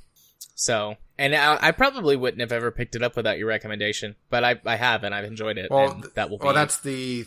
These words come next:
Speaker 2: third game in the SteamWorld, or fourth game in the SteamWorld, uh, uh, series. And they're kind of, they're all set in the same world, but they're outside of the first, uh, or outside of SteamWorld Dig and SteamWorld Dig two.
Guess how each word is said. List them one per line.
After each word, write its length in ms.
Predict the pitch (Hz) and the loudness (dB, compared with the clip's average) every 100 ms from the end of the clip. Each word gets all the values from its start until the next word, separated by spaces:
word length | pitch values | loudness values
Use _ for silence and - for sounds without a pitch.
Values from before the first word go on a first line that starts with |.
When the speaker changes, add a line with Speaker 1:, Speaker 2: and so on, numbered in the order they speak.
| _ | _
Speaker 2:
third 280 | - 123 131 | -4 -2 -2
game 240 | 143 139 143 | -6 -6 -6
in 100 | 135 | -8
the 60 | |
SteamWorld, 540 | 127 143 135 135 143 143 | -8 -8 -8 -6 -6 -6
or 320 | 113 104 - - | -6 -6 -6 -14
fourth 280 | - 113 113 | -6 -4 -4
game 200 | 127 123 | -6 -6
in 80 | 123 | -6
the 60 | |
SteamWorld, 540 | 113 - 120 120 120 117 | -8 -8 -8 -8 -8 -8
uh, 200 | 110 - - _ _ | -10 -10 -16 _ _
uh, 180 | - 107 | -6 -6
series. 760 | - - 104 117 139 156 - - _ _ _ _ _ _ | -4 -6 -6 -8 -8 -8 -8 -10 _ _ _ _ _ _
And 80 | 120 | -6
they're 80 | 120 | -4
kind 220 | - 127 | 0 0
of, 280 | 120 - - - - _ - - 131 | -2 -8 -20 -20 -20 _ -18 -12 -4
they're 180 | 135 | 0
all 120 | 143 143 | 0 0
set 160 | - 135 | 0 -2
in 80 | |
the 60 | 120 | -2
same 260 | - 113 107 | -4 -4 -4
world, 240 | 107 113 | -4 -4
but 100 | 113 | -6
they're 200 | 107 104 - _ _ _ _ | -6 -8 -12 _ _ _ _
outside 340 | 120 - 131 120 | -4 0 0 0
of 200 | 113 98 | -2 -10
the 80 | |
first, 400 | 101 113 107 - - - | -6 -4 -4 -8 -10 -6
uh, 140 | 113 - | -6 -2
or 260 | 113 - | -2 -2
outside 360 | 101 113 - 110 | -4 -4 -2 -4
of 60 | 98 | -4
SteamWorld 540 | - 120 113 107 101 | -8 -8 -6 -6 -6
Dig 260 | 110 101 101 | -8 -8 -10
and 100 | 92 | -14
SteamWorld 480 | - 104 101 95 | -14 -12 -10 -10
Dig 240 | 87 98 80 | -10 -12 -12
two. 300 | - 104 | -10 -10